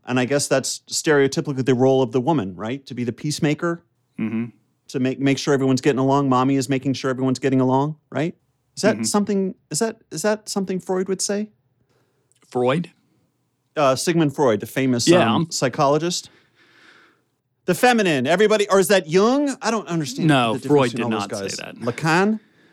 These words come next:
Speaker 1: The woman's job is to make sure everyone gets along. She serves as a bridge among feuding members of the family, all of whom want to have sex with her. That sounds like something Freud would say,
Speaker 2: Yeah,
Speaker 1: right?
Speaker 2: that does. Yes, yes.
Speaker 1: Right. Uh, thank you, Monica.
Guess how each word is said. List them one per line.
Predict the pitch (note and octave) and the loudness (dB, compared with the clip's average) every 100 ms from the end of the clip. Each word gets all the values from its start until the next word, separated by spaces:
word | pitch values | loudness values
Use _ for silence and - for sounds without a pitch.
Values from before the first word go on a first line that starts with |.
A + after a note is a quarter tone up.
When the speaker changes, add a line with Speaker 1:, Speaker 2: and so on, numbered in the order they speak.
| _ - | _ -2
Speaker 1:
The | E3+ | 2
woman's | D4+ C4+ F#3 | 4 2 2
job | A#3 A3 | 2 2
is | G3 | 0
to | G3+ | 0
make | F#3+ | 0
sure | F3+ G3 | 2 2
everyone | F#3+ F#3 F3 | 4 4 2
gets | F3 - | 0 0
along. | E3+ D#3 A#2 A2 | 0 2 0 -2
She | - | -4
serves | D3 A#3+ G#3 F#3 | 0 2 4 2
as | D#3+ | 2
a | D3+ | 0
bridge | D#3+ F#3+ G#2 - | 2 2 2 0
among | B2 B2+ | 2 2
feuding | B2 F#3+ F3 D3+ | 2 2 4 4
members | D#3 C#3+ C3 | 4 2 2
of | C3 | 0
the | B2+ | 0
family, | - D3+ C3 G#2 F#2+ | 0 2 4 2 -2
all | - E3+ G#2+ | 0 2 2
of | G2+ | 0
whom | A#2 A#2 B2+ | 0 0 0
want | - A2 G#2+ | -2 -4 -2
to | G#2+ | -2
have | A#2+ A2+ | 0 0
sex | - A#2+ G#2+ G2 | 0 -2 -2 -6
with | - | -6
her. | D#2+ A#1+ - | -8 -8 -2
That | C3+ C#3+ | 0 2
sounds | E3 D3+ | 0 0
like | C3 | 0
something | C3+ B2+ A2+ | 0 0 -2
Freud | A#2+ A2+ G2+ | 0 -2 -2
would | - | -8
say, | - - | -10 -6
Speaker 2:
Yeah, | A#2+ G#2 | -2 -2
Speaker 1:
right? | - A#2+ | -4 0
Speaker 2:
that | C3+ D3 | 0 0
does. | G2+ - - | -6 -14 -12
Yes, | A#2+ - - | -12 -12 -16
yes. | - - - | -18 -18 -10
Speaker 1:
Right. | A2 D#2 _ _ _ _ _ _ _ _ _ _ _ | -10 -10 _ _ _ _ _ _ _ _ _ _ _
Uh, | E3 F3 F3+ | 2 4 2
thank | G3+ A#3+ A#3 | 2 -2 0
you, | B3+ | 0
Monica. | B3 A#3 G#3 E3 A2+ F2+ | 2 2 0 -2 -2 -6